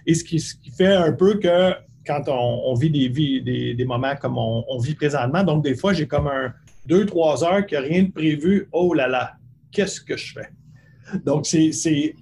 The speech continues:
pour moi, ça, c'est insécurisant. Donc, euh, c'est, c'est vraiment, euh, no rocket science. Ça, c'est vraiment un agenda vraiment ferme, vraiment déterminé à l'avance. Et puis, j'essaie de trouver du temps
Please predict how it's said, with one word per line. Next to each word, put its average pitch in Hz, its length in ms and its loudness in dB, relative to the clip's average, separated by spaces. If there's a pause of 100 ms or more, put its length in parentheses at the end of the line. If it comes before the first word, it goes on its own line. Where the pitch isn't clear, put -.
pour 160 120 2
moi, 170 180 6
ça, 202 260 2
c'est 175 200 4
insécurisant. 139 640 0 (760)
Donc, 131 240 -2
euh, 139 180 4 (1000)
c'est, 143 240 -2
c'est 151 120 -4
vraiment, 147 280 2
euh, 120 680 0
no 135 220 -2
rocket 131 400 -2
science. 117 440 -4
Ça, 131 100 -2
c'est 131 140 -4
vraiment 120 300 0
un 127 220 0
agenda 127 500 0
vraiment 120 340 -2
ferme, 123 420 -2 (280)
vraiment 127 340 -2
déterminé 131 800 -2
à 147 80 2
l'avance. 120 640 -4 (260)
Et 117 140 -6
puis, 131 100 -8
j'essaie 135 420 0
de 135 120 -2
trouver 135 400 -4
du 113 260 -10
temps 143 220 -2